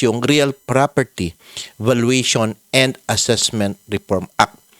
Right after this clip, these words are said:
Pinasa po ito ng Kongreso at pinirmahan po ni President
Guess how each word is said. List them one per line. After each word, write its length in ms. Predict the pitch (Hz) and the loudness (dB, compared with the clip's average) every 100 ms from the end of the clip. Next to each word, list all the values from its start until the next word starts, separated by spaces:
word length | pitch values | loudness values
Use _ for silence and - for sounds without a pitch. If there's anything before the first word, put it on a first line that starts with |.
| _ _ _ - _ | _ _ _ -20 _
Pinasa 400 | 117 110 113 120 | 0 2 2 0
po 80 | 107 | -2
ito 160 | 104 | -2
ng 80 | 104 | -2
Kongreso 720 | 101 120 165 196 190 175 - | -2 0 2 2 2 2 2
at 160 | 127 139 | -2 0
pinirmahan 720 | 139 127 117 113 117 117 117 | 0 0 0 2 2 0 0
po 160 | 113 107 - | 0 -2 -2
ni 160 | 101 | -6
President 560 | 110 113 110 95 95 | -2 -2 -2 -2 -2